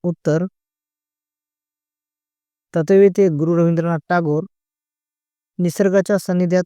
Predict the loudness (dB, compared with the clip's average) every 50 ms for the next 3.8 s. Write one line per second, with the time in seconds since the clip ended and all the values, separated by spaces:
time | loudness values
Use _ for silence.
0 | -4 -6 -4 -4 -4 -4 -4 -8 -8 -6 -4 -4 -4 -4 -2 -4 -4 -4 -4 -8
1 | -12 _ _ _ _ _ _ _ _ _ _ _ _ _ _ _ _ _ _ _
2 | _ _ _ -2 0 0 2 2 0 0 -2 0 0 2 2 2 0 -2 _ _
3 | _ -10 -6 -6 -4 -2 0 0 2 2 2 2 0 0 0